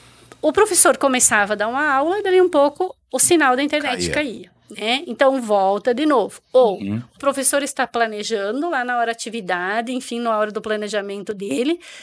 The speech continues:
Speaker 1: e aí dali um pouco se foi e ele não consegue, às vezes,
Speaker 2: Uhum.
Speaker 1: recuperar. Ou, então, conseguiu a muito custo naquela angústia, né?
Speaker 2: Todo mundo sabe o quanto dá aflição na gente querer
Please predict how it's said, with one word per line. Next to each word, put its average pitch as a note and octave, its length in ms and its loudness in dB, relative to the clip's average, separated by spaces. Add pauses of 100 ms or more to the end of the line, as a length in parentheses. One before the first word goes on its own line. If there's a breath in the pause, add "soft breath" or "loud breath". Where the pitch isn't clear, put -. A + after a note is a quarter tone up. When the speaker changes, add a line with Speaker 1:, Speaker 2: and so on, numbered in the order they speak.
(140 loud breath)
Speaker 1:
e B3+ 100 -2
aí C4 260 0
dali C#4 200 0
um C#4+ 100 0
pouco B3+ 520 0 (140)
se - 240 0
foi A#3 600 -2
e B3 160 -4
ele A3+ 340 2
não A#3 220 -4
consegue, A#3 540 0
às A3 80 -2
vezes, A3 160 -2
Speaker 2:
Uhum. G#3 60 -6
Speaker 1:
recuperar. A3 640 2 (100)
Ou, A#3 380 2
então, A3 460 -2
conseguiu A3+ 560 -2
a A3+ 80 -2
muito A#3 280 -6
custo B3+ 440 -4
naquela A#3 380 4
angústia, G#3+ 640 2
né? G3 200 -8
Speaker 2:
Todo A#2+ 180 2
mundo C3+ 200 4
sabe B2 280 4
o C3 120 2 (120)
quanto D3+ 680 0
dá A#2+ 280 4
aflição B2+ 600 4
na C3 140 6
gente B2 320 2
querer A#2+ 480 0